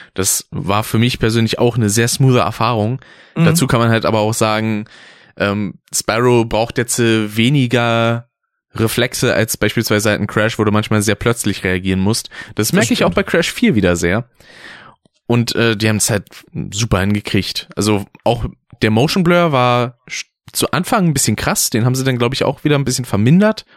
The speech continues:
Speaker 1: und dann
Speaker 2: Hm.
Speaker 1: gab's ja die Möglichkeit, den ganz rauszunehmen, wovon ich ja immer sehr großer Fan bin.
Speaker 2: Mhm.
Speaker 1: Auch wenn man sagen
Speaker 2: Same.
Speaker 1: muss, auf der P S vier sieht's denn dadurch ein bisschen laggy aus, wenn man kein Motion Blur anhat und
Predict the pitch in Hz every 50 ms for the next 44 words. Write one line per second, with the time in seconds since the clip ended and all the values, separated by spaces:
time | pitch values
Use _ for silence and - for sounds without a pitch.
0 | _ - 104 110 117 120 123 131 127 123 113 - 127 113 113 113 - - 120 113
1 | 117 110 110 113 117 120 120 120 110 - - 113 - 110 98 - 117 165 - -
2 | 165 175 - - - 165 170 170 175 180 180 _ - - - - - 98 98 123
3 | 110 - 120 - 131 107 113 113 113 110 110 104 104 101 - 107 98 - 117 131
4 | 165 175 185 190 190 _ _ _ _ _ _ _ - _ _ - - 131 131 127
5 | 151 196 208 - - - - 120 139 143 139 139 135 123 123 120 131 139 139 143
6 | 123 - 117 117 - 123 117 113 - - 139 135 135 131 127 123 120 - - 127
7 | 117 110 104 110 107 123 135 135 123 120 - 123 117 110 107 - - 113 107 101
8 | 98 104 104 110 98 87 - 82 85 87 95 104 - - - - 98 98 98 98
9 | 98 - 107 98 101 98 95 98 - 101 95 98 92 - 90 101 104 95 92 -
10 | 85 92 92 -